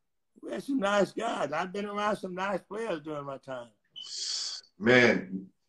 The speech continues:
Speaker 2: you, legendary, telling you. So you get back to, to Peabody.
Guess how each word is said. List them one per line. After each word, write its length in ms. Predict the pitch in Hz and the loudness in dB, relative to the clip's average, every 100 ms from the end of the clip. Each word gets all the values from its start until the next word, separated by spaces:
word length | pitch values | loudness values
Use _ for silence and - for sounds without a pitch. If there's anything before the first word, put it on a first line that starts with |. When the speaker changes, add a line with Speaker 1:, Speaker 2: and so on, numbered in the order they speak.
| _ _ | _ _
Speaker 2:
you, 240 | 101 98 - | -10 -10 -8
legendary, 840 | 95 147 175 139 123 113 92 87 - _ | 4 8 8 8 8 8 8 2 -8 _
telling 320 | 160 160 127 90 | 4 6 6 4
you. 160 | - - _ _ _ | 0 -10 _ _ _
So 440 | - 190 185 - - | 8 12 12 8 -2
you 160 | 147 196 | 6 8
get 160 | 240 226 | 10 10
back 300 | 226 214 - | 10 10 10
to, 440 | 196 190 185 185 - _ _ _ - | 12 12 12 8 -4 _ _ _ -4
to 80 | 170 | 4
Peabody. 760 | 185 226 185 175 160 156 156 | 8 10 12 12 10 8 2